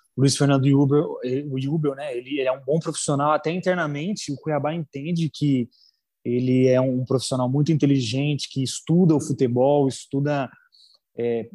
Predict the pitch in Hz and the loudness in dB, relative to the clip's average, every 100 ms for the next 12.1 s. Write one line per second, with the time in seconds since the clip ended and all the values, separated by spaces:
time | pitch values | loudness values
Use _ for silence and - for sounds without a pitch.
0 | 120 139 123 143 156 - 139 160 156 135 | -8 -6 -2 0 0 0 -2 0 0 0
1 | 127 156 160 _ _ _ - 127 135 127 | 0 -2 -4 _ _ _ -12 -8 -6 -2
2 | 131 127 127 - 135 123 - 127 131 - | 0 2 0 -2 -2 -2 -2 -4 -6 -4
3 | 135 143 151 151 165 185 175 208 196 165 | -2 2 2 2 2 4 4 4 2 0
4 | - - 131 143 143 135 _ _ _ 127 | -2 0 2 2 0 -8 _ _ _ -10
5 | 135 135 135 147 143 139 147 180 - _ | -6 -4 -2 0 4 4 4 2 -2 _
6 | _ - 165 151 151 180 190 175 143 135 | _ -2 0 0 0 -2 -2 -4 -2 0
7 | 151 175 175 190 208 190 180 156 165 156 | 2 2 2 -2 -2 -4 -6 -8 -8 -8
8 | 214 - _ _ _ - 143 143 139 147 | -8 -10 _ _ _ -4 0 2 4 4
9 | 170 170 165 180 196 - 170 170 175 160 | 2 2 2 0 -2 -4 0 0 0 0
10 | 156 165 175 175 - 180 202 185 160 170 | 0 -2 -4 -8 -6 -2 -2 -2 -4 -4
11 | 165 180 175 170 185 175 180 220 202 131 | -6 -4 -4 -2 -4 -4 -2 -2 -2 -4